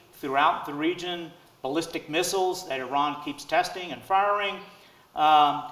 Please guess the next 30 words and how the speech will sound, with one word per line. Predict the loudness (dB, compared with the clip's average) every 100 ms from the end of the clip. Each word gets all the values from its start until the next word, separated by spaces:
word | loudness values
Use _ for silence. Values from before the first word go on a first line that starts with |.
| -16 -8
so | -2
they | 4 4 4 0 0
are | 0
very | 2 -2
much | 0 -2 -4
interested | -8 -8 -8 -6
in | -6
the | -2
outcome | -2 -2 -8 -6
of | -2
this. | -2 -2 -10 -18 -20 -10
And | -4
then | 2 6
ultimately, | 6 6 -2 -2 0 -2 -2 -2
if | 0 0 -4 -16 -20 _ _ _
this | -4 -2
administration | -2 -2 -4 -2 2 2 0 -6 -10 -16 -20 _ -8
is | -6 -6
to | -6 -6 -6
avoid, | -10 -4 2 4 6 4 2 -2 -8 -20 -20 _ _ _
uh, | 2 4 6 4 2
the | -4
trap | -2 6 6 6 2 -8 -12 -2
that | 0 0 -2 -10
the | -6
Obama | 0 0 0
administration, | -4 -8 -10 -12 -12 -12 -18 -16
uh, | -16
fell | -10 -4 -2 -2
into, | -8 -10 -10 -10